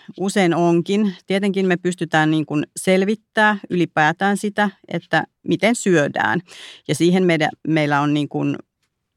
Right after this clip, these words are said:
tämmöisenä oikein vanhana hyvänä työkaluna ihan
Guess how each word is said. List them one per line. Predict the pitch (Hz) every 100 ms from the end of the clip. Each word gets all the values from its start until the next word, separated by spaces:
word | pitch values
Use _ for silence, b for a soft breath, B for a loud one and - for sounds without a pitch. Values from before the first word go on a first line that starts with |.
| _ _ _ -
tämmöisenä | 151 156 160
oikein | 147 151 147 139 - 151 - -
vanhana | 180 190 185 180
hyvänä | 175 175 160
työkaluna | - 165 - 143 143 -
ihan | 180 156